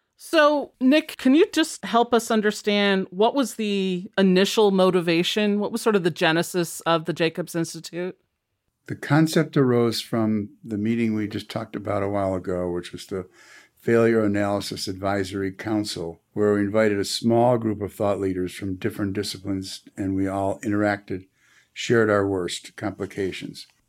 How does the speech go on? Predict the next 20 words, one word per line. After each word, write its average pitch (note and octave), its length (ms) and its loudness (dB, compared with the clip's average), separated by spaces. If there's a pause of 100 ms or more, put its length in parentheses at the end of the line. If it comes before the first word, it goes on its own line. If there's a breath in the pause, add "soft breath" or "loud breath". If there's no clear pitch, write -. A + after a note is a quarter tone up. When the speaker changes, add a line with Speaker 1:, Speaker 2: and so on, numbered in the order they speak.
(120)
Speaker 2:
I A#2+ 100 -6
was G#2 200 -4
really A#2 540 4
impressed G2 640 -4
by G2 540 -2 (160)
the A2 120 0
need A#2 560 4
for G#2+ 280 0
interdisciplinary G#2 960 -2
interactions F#2 760 -6 (560)
and A2+ 160 0
the G#2 80 0
fact A2 300 -2
that G#2+ 80 -6
we G2+ 160 -2
could G2+ 240 -8 (260)
all A2 260 2
help G2+ 260 -2
each F#2+ 180 -8
other. - 240 -8